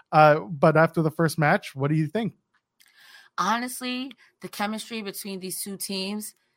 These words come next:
Speaker 2: ten out of ten. If A B C is gonna lose to anybody, I'm not mad if they lose to G Y V. I'm like, these, I,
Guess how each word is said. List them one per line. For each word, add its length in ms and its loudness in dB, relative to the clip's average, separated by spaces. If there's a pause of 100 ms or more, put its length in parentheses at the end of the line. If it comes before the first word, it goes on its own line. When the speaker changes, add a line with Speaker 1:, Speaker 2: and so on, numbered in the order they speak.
(100)
Speaker 2:
ten 200 0
out 140 0
of 80 -12
ten. 400 -6 (520)
If 160 -8
A 160 -2
B 120 -4
C 200 -6
is 100 -6
gonna 180 -4
lose 260 -4
to 100 -4
anybody, 680 0 (1600)
I'm 140 2
not 220 2
mad 220 2
if 80 -12
they 100 -10
lose 320 -10
to 420 -10 (140)
G 200 -8
Y 180 -2
V. 360 -12 (380)
I'm 320 2
like, 300 -4
these, 640 -2 (440)
I, 320 6